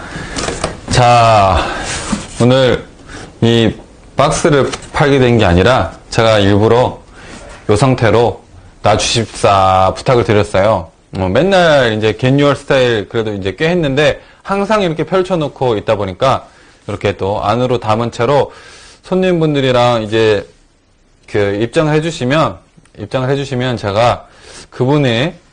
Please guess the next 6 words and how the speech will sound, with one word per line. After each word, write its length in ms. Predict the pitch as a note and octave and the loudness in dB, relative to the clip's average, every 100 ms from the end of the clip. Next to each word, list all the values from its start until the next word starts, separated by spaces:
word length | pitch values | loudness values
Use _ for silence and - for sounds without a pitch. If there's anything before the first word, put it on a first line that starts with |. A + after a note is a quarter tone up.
| _ - | _ -4
점을 380 | B2+ D3 E3+ E3 | 0 2 0 -2
치면서 680 | - D#3+ A#2+ G#2+ D#3 A2 - _ - | -6 -4 -4 0 0 -2 -6 _ -10
한번 320 | G2 G2 F#2+ - | -6 -4 -6 -6
하나씩 480 | C#3 D3 C#3 A#2+ E3 | -2 -2 -2 -6 -2
뽑아보도록 640 | F#3 F#3+ E3 B2 G#2 - | 0 0 0 0 -2 -2
하겠습니다. 560 | G#2+ G#2+ - F2 F2 | -4 -6 -6 -8 -8